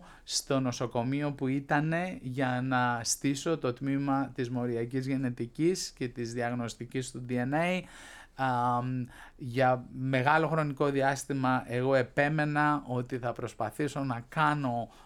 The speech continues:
τη δουλειά στην Ελλάδα να πετύχει, ε, και τελικά, ε, σκέφτομαι ότι, «Μμ,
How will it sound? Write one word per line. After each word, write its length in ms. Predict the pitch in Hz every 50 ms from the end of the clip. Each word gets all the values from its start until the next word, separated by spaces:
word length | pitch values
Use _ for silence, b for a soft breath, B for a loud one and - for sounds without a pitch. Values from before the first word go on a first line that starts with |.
| B B B -
τη 140 | - 139 131
δουλειά 340 | 113 113 113 120 127 135 139
στην 240 | 131 - 143 139 135
Ελλάδα 400 | 120 120 127 123 123 127 127 123
να 140 | 123 107
πετύχει, 680 | 107 - 101 - - - 135 131 - - 180 185 214 247 - B B B B B B B B B
ε, 460 | 131 135 135 131 127 123 123 120 123
και 160 | 127 - 131
τελικά, 600 | 123 127 123 127 123 - 185 180 185 185 180 175 - B B B B B B B
ε, 100 | - 123 123 117 120 117 117 117 117 117 117 113 113 110 107 104 104 104 - - - - - - - - - - 50 50 - - - - - 50 - - - - - - - - - - - - - - - - - - _ - - 165
σκέφτομαι 680 | 151 - - - - 156 160 156 - 160 139 131 131 123
ότι, 320 | 123 117 - 120 107 - -
«Μμ, 160 | 170 165 143